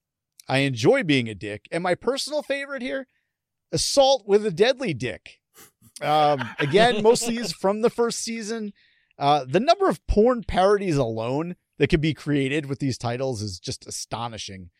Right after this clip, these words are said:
I don't, I don't even know. Maybe they have been. Uh, but anyways, this is the, uh, the French Stewart, Kristen Johnston,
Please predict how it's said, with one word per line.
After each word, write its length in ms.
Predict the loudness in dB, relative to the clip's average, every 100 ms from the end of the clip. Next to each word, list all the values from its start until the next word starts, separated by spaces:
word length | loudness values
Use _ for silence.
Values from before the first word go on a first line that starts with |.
| _ _
I 60 | -2
don't, 220 | -2 -2
I 120 | -2 -2
don't 80 |
even 160 | 0 0
know. 180 | 0 -2
Maybe 160 | -4
they 120 | -6 -4
have 240 | -2 -4
been. 220 | -8 -12 _ _ _ -8
Uh, 320 | -2 0 -2
but 240 | -4 -4 2
anyways, 320 | 4 4 4
this 180 | 0 0
is 180 | -2
the, 260 | -2 -2 0
uh, 160 | 0 0
the 100 | -4
French 320 | -2 -2 -2
Stewart, 500 | -4 -4 -2 -2 -4 _ _ _
Kristen 320 | 0 0 0 -2
Johnston, 720 | 0 0 -2 -4 -8 -6